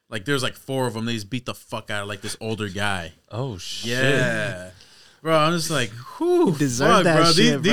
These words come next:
Speaker 3: bro.
Speaker 1: these nerds take that shit serious.
Speaker 2: Bro, honestly,
Speaker 1: Holy
Speaker 2: some of,
Speaker 1: shit.
Speaker 2: like, some of these, like, villain, like, origin stories, though, like, they, like, they for real. You know what I mean?
Speaker 3: Mm-hmm.
Speaker 2: Like,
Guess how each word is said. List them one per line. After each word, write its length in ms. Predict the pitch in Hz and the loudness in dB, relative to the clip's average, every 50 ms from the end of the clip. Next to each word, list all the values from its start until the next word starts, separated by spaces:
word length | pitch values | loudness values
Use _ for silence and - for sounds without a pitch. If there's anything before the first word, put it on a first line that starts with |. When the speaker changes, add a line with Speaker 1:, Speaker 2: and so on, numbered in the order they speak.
| 254 - | 2 2
Speaker 3:
bro. 120 | - 180 | 2 2
Speaker 1:
these 80 | 180 202 | 4 6
nerds 280 | 233 233 214 175 151 - | 6 6 6 4 2 0
take 220 | - 196 190 190 | -2 -2 -2 -2
that 180 | 180 180 175 165 | -2 -2 -2 -2
shit 180 | - 151 135 123 | -2 -4 -4 -4
serious. 460 | 113 101 - 143 185 214 214 190 175 | -4 -6 -4 0 2 4 6 6 6
Speaker 2:
Bro, 120 | 139 127 123 | 6 4 4
honestly, 340 | 113 113 123 147 - - 202 220 | 2 2 2 2 2 2 2 2
Speaker 1:
Holy 80 | 196 143 | 0 0
Speaker 2:
some 240 | 113 156 175 220 254 | 2 2 2 2 4
of, 60 | 226 | 2
Speaker 1:
shit. 60 | 226 247 | 2 2
Speaker 2:
like, 180 | 156 123 104 | 2 0 -4
some 160 | - - 208 240 | -6 -8 -6 -6
of 60 | 254 | -4
these, 160 | 247 208 180 | -6 -4 -4
like, 120 | 147 101 | -4 -4
villain, 400 | 92 90 101 104 113 113 104 95 | -4 -4 -4 -4 -2 -2 -2 -4
like, 160 | 90 87 85 - | -4 -6 -8 -8
origin 340 | - 92 95 87 85 85 82 | -8 -8 -8 -8 -8 -10 -12
stories, 400 | 80 - - - - 78 73 - | -12 -12 -12 -12 -12 -12 -12 -14
though, 140 | - - 73 | -16 -16 -14
like, 180 | 67 65 64 60 62 87 | -14 -16 -16 -20 -16 -10
they, 320 | 95 101 131 160 156 110 - | -6 -6 -4 -4 -6 -8 -8
like, 200 | 101 95 80 - | -8 -10 -10 -8
they 160 | 98 117 160 | -8 -8 -8
for 180 | 196 - 127 98 | -6 -8 -10 -8
real. 420 | 82 82 92 101 95 80 71 - - | -8 -6 -6 -6 -6 -6 -8 -12 -16
You 120 | - - 90 | -14 -12 -10
know 80 | 92 | -8
what 80 | 95 92 | -8 -8
I 40 | 87 | -8
mean? 160 | 90 101 110 110 | -6 -6 -6 -6
Speaker 3:
Mm-hmm. 80 | 95 | -6
Speaker 2:
Like, 240 | 85 82 80 71 - | -6 -6 -8 -10 -12